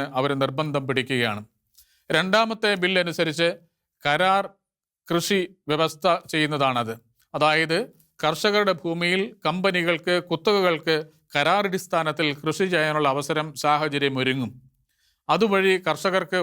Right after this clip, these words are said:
വലിയ ആശ്വാസം കിട്ടും, ബാധ്യതകളിൽ നിന്ന് അവർക്ക് വിട്ടുനിൽക്കാൻ സാധിക്കും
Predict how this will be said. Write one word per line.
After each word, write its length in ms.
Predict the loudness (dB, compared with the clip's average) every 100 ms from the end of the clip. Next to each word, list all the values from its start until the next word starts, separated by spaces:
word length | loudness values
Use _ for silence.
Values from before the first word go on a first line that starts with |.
| 0
വലിയ 320 | 2 4 4 2 0
ആശ്വാസം 500 | -2 0 0 0 -2
കിട്ടും, 280 | -4 -2 -6 -8 _ _ 0
ബാധ്യതകളിൽ 680 | 4 4 4 2 0 0 0
നിന്ന് 140 | 0
അവർക്ക് 200 | 0 0
വിട്ടുനിൽക്കാൻ 520 | -2 -2 -2 0 -2 0
സാധിക്കും 480 | 0 0 -2 -4